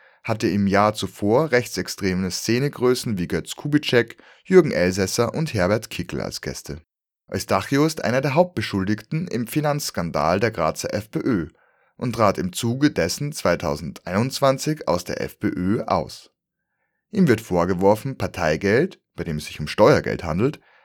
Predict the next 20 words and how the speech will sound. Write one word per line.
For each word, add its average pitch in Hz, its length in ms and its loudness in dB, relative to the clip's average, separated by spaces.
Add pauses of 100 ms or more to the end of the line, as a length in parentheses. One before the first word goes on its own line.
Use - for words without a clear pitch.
an 82 140 -8
sich 78 160 -8
selbst 123 440 2
in 98 140 -6
Form 90 260 -2
von - 240 -8 (100)
Extragagen, 87 920 -2 (260)
allein 80 260 -2
zweitausendneunzehn 90 800 2
zum 120 140 -4
Beispiel 110 260 0
fünfzigtausend 104 800 0
Euro, 131 420 4 (340)
und 175 220 0
an 120 80 4
ihm 98 120 4
nahenstehende 113 760 2
Vereine 117 560 2
und 104 160 -2
Burschenschaften, 117 920 -2